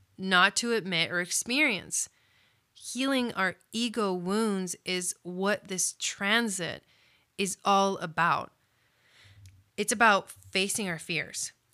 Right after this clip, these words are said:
about seeing those parts of ourselves that we are literally afraid of. But it's one thing to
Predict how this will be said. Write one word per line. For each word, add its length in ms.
about 380
seeing 600
those 240
parts 480
of 120
ourselves 640
that 160
we 160
are 240
literally 840
afraid 380
of. 300
But 140
it's 300
one 360
thing 480
to 520